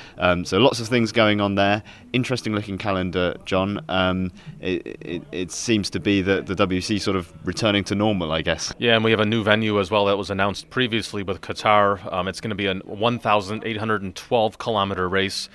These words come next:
Speaker 2: in honor of their national day, um, in eighteen twelve. So, um, that'll be a maximum of ten hours, and it's interesting to note that this race was initially announced as a six-hour race to open the season,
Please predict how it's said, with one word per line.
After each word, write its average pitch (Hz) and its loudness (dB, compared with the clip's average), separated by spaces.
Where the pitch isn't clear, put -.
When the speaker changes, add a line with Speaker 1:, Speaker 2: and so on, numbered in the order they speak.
Speaker 2:
in 98 -2
honor 98 2
of 92 -4
their 95 -2
national 95 -2
day, 87 0
um, 90 -4
in 98 -8
eighteen 101 -6
twelve. 95 2
So, 98 4
um, 87 0
that'll 117 0
be 113 0
a 107 0
maximum 107 2
of 92 -2
ten 147 -2
hours, 85 2
and 101 -2
it's 95 -6
interesting 117 -4
to 113 -6
note 107 2
that 101 0
this 107 -4
race 110 0
was 92 -10
initially 101 -2
announced 95 -2
as 87 -10
a 85 -8
six-hour 87 -2
race 85 -4
to - -4
open 92 -6
the 87 -6
season, 98 -4